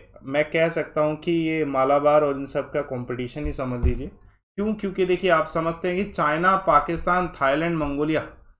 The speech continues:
ये सब मिलके ये मिलिट्री एक्सरसाइज करते हैं, ठीक है। Obviously, चाइना में इसको ऑर्गेनाइज किया जा रहा है,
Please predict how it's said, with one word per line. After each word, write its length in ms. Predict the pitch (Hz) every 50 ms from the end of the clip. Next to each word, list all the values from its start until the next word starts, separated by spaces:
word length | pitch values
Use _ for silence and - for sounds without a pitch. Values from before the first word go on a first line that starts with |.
| _ _ _ _ -
ये 140 | 127 139 151
सब 180 | - 185 180
मिलके 320 | 180 175 175 170 165 185 180
ये 100 | 180 180
मिलिट्री 300 | 170 165 160 - 165 170
एक्सरसाइज 360 | 160 165 - - 170 160 165
करते 300 | - - 135 127 127 - 143
हैं, 200 | 131 143 156 185 - - - - - _ _ _ -
ठीक 100 | 139 143
है। 100 | 147 165 - - - - - - - _ _ _ -
Obviously, 480 | - 165 170 180 180 160 - 156 139 117 - - - - -
चाइना 380 | - 165 147 156 165 170 180 180
में 180 | 180 185 185 180
इसको 380 | - 139 151 - - 175 165 160
ऑर्गेनाइज 400 | 151 147 147 151 156 160 151 -
किया 260 | - 156 151 147 147
जा 180 | 143 139 131
रहा 160 | 131 135 135 135
है, 140 | 147 151